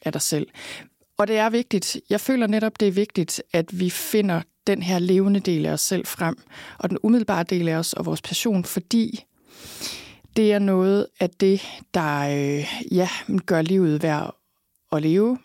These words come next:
øh, giver os vores naturlige glæde og spontanitet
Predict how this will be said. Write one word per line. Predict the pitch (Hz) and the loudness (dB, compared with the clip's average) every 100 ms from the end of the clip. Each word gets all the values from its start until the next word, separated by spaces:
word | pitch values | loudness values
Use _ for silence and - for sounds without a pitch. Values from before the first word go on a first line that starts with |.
| - - | -14 -2
øh, | 170 160 - | 2 2 2
giver | 208 170 | 2 2
os | 156 160 - 156 | 2 -2 -2 -2
vores | 151 156 - | -2 -2 -4
naturlige | 156 - 202 170 165 | -4 -2 0 0 -2
glæde | 156 170 170 185 185 | -2 0 2 2 0
og | - 151 151 | -2 -4 -4
spontanitet | - 156 156 - 156 156 - 202 165 151 | -4 -4 -2 -2 -2 -2 -2 0 0 -2